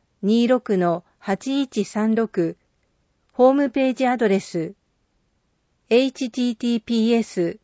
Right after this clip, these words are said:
コロンスラッシュスラッシュエーアイエスユーピーピーオーアールティーイーアールドットジェーピースラッシュエスエイチユーダブリューエー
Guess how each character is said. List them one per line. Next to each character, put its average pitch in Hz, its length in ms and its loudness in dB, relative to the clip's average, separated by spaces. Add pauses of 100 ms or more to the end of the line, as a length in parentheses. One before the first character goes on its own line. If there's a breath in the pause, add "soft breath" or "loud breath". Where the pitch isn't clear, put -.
(140)
コ 233 160 2
ロ 208 160 4
ン 170 200 -8 (260)
ス - 180 -2
ラ 247 120 0
ッ 240 40 -12
シ - 280 -4
ュ - 60 -14
ス - 160 -6
ラ 208 120 0
ッ - 20 -4
シ - 240 -4
ュ 170 160 -2 (640)
エ 240 300 2
ー - 100 -4
ア 240 120 4
イ 190 320 0
エ 202 120 0
ス 262 220 -4
ユ 254 320 2
ー 170 100 -2
ピ 247 280 -4
ー 220 40 -14
ピ 240 280 -2
ー - 60 -8
オ 214 380 4
ー - 80 -20
ア 226 240 2
ー 233 60 2
ル 226 160 0
テ - 160 -6
ィ 226 260 0
ー 226 280 2
イ - 40 -18
ー 220 180 4
ア 208 60 2
ー 185 40 0
ル 165 260 -2 (280)
ド 185 160 0
ッ 175 60 -4 (140)
ト 190 240 2 (240)
ジ 202 160 -2
ェ 240 100 4
ー 226 80 -6
ピ 214 420 -2
ー - 40 -20 (100)
ス - 220 -4
ラ 214 100 0
ッ 226 40 -2
シ - 240 -6
ュ 165 100 -4 (480 soft breath)
エ 208 120 4
ス - 180 -6
エ 247 280 2
イ 240 80 -2
チ 240 260 -4
ユ 220 260 2
ー 196 180 -12
ダ 185 180 0
ブ 233 140 -2
リ 240 140 0
ュ 226 140 0
ー - 60 -10
エ 208 360 2
ー 180 60 -16